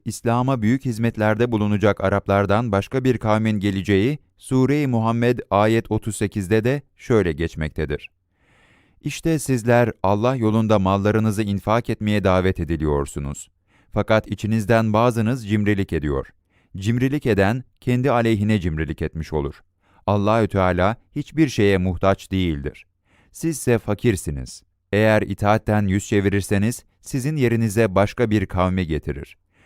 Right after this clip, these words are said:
Sonra o gelen kavim sizin gibi olmazlar."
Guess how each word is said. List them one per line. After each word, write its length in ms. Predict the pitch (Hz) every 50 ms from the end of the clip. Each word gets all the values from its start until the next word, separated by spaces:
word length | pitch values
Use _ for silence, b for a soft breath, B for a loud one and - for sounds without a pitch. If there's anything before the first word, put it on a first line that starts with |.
| b b b
Sonra 440 | - - 104 104 104 101 104 101 - _ _
o 160 | 110 120 120
gelen 400 | 92 95 92 90 95 104 110 107
kavim 380 | 95 101 98 87 98 104 117 120 - _ _ _
sizin 480 | - - - 135 120 135 151 143 113
gibi 280 | 87 101 80 98 95 - - _ -
olmazlar." 800 | 87 90 87 85 87 92 92 90 80 67 71 67 62 - - -